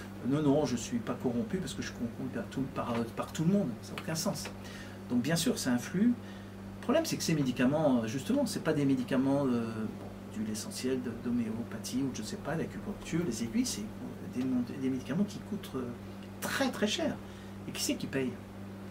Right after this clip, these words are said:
C'est vous, c'est moi, c'est tout le monde. Et payer quelque chose qui a potentiellement des effets indésirables, qui n'a pas forcément montré une,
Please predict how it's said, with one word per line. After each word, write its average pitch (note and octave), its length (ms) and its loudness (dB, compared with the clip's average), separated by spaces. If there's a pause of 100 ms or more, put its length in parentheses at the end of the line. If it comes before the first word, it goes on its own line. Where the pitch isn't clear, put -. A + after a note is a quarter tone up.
(120)
C'est B2+ 140 0
vous, C4+ 200 4
c'est - 140 -4
moi, C4+ 220 4
c'est C3 180 -2 (560)
tout F#3+ 80 4
le A3+ 60 12
monde. C4 260 6 (560)
Et B2 60 0 (200)
payer A#3+ 360 10
quelque G#3+ 260 4
chose C#3+ 380 6
qui C3+ 160 4
a C#3 40 6
potentiellement A#3 600 6
des G3+ 80 6
effets G3+ 240 0
indésirables, G3+ 500 4 (640)
qui D#3+ 220 2
n'a D3 120 6
pas A3+ 200 6
forcément G3 400 4
montré F3 500 4
une, C#3+ 180 4